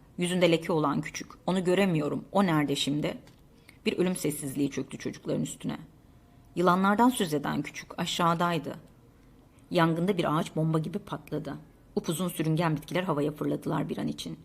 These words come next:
Can çekiştiler, sonra düştüler gene. Bunu gören küçük oğlanlar bağırıştılar. "Yılanlar, yılanlar, yılanlara bakın." Hiç kimse farkına varmadan güneş batıda iyice alçalmış, denizin birkaç parmak üstünde kalmıştı.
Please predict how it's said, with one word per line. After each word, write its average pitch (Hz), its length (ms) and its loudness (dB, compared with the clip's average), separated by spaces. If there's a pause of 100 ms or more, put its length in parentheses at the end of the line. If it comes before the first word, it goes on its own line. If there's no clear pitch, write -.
(260)
Can 165 200 2
çekiştiler, 165 580 -2
sonra 165 320 -2
düştüler 156 460 -6
gene. 160 240 -8 (400)
Bunu 185 180 0
gören 147 260 2
küçük - 240 -10
oğlanlar 151 540 2
bağırıştılar. 151 680 -4 (560)
"Yılanlar, 214 500 8
yılanlar, 214 520 6
yılanlara 202 540 6
bakın." 156 320 0 (500)
Hiç - 140 -2
kimse 151 280 0
farkına 151 440 0
varmadan 165 520 2
güneş 160 340 2
batıda 156 240 0
iyice 165 300 0
alçalmış, 156 640 -2
denizin 165 300 2
birkaç 160 320 0
parmak 160 300 0
üstünde 151 360 -2
kalmıştı. 156 640 -6